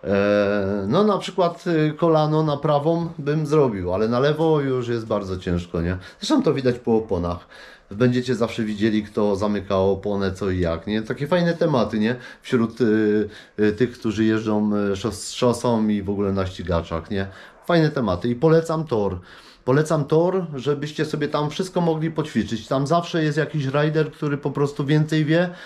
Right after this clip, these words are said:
i wam to wszystko podpowie. Pamiętajcie, w prawo, pochylacie się całym ciałem, barkiem, wszystkim, głową do lusterka, nie?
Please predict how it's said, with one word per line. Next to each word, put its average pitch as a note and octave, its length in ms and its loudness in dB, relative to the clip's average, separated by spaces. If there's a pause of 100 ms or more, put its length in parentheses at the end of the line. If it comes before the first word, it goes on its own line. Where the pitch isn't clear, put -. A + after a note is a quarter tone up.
(200)
i A#2+ 100 0
wam C#3 200 2
to C#3+ 100 -2
wszystko D#3 320 -4
podpowie. G2+ 580 0 (760)
Pamiętajcie, D3 540 2
w A2+ 60 -12
prawo, E3 580 2 (300)
pochylacie D3 520 0
się C#3+ 180 0
całym C3+ 340 2
ciałem, B2+ 460 2 (440)
barkiem, D3+ 460 2
wszystkim, C3+ 460 -2
głową B2+ 480 2
do B2 140 -2
lusterka, G#2 540 0
nie? A2+ 200 -2